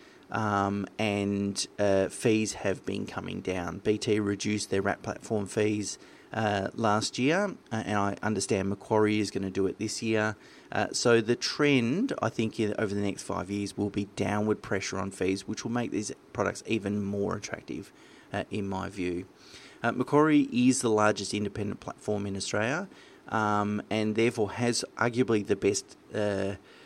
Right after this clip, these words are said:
economic scale to deliver, uh, fee reductions. Uh, other notable wrap platform providers are called Netwealth and Hub twenty-four, if you want to sort of check them out. Now, a word of warning,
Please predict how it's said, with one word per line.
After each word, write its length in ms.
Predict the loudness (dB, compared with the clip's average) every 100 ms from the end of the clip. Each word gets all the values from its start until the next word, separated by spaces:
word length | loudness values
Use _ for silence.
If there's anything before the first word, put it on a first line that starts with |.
| -12 -4
economic 500 | 0 2 2 0 -2
scale 400 | -2 0 -2 -2
to 140 | -4
deliver, 580 | -2 0 2 2 0 -2 -14 -10 -4
uh, 160 | -4
fee 260 | -2 0 2
reductions. 840 | 2 0 -2 -4 -4 -4 -6 -8 -14 -20 -14
Uh, 340 | -2 0 2 2
other 520 | 4 6 6 6 4 4
notable 420 | 2 2 2 2
wrap 220 | 0 -2
platform 420 | -6 -6 -4 -4
providers 540 | -4 0 2 2 0 -2
are 40 |
called 280 | -4 -6 -4
Netwealth 580 | -6 -2 -2 -2 -4 -10 -8
and 200 | -8 -6
Hub 300 | -6 -8 -6
twenty-four, 520 | -4 -4 -4 0 0
if 140 | -2
you 80 | -8
want 100 | -8
to 80 | -8
sort 140 | -10
of 60 | -10
check 220 | -12 -12
them 220 | -10 -8
out. 400 | -8 -8 -8 -12 -20 -20 -20 -20 -20 -20 -20 -2
Now, 180 | 4 6
a 80 | 6
word 220 | 8 6
of 140 | 6 6
warning, 500 | 6 6 2 -6